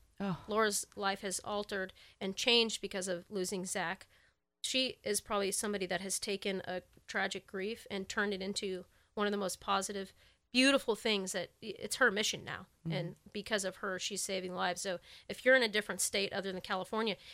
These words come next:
Speaker 2: and this is something you wanna bring to your state, contact Angela.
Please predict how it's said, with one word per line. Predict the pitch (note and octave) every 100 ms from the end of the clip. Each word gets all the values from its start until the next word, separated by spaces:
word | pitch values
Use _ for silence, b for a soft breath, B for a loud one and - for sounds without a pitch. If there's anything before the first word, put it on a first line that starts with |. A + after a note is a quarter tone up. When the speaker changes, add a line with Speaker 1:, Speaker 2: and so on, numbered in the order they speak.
| B
Speaker 2:
and | F#3+ G#3
this | A3 A3+
is |
something | - G#3+ G#3 G3+
you | G3+
wanna | G#3
bring | F#3+ G3
to | F#3
your | F#3 A3
state, | - - E3 E3+ - _ _ _ _ _ -
contact | F#3+ F3 F3+ F#3
Angela. | - B3 B3 F#3+ D3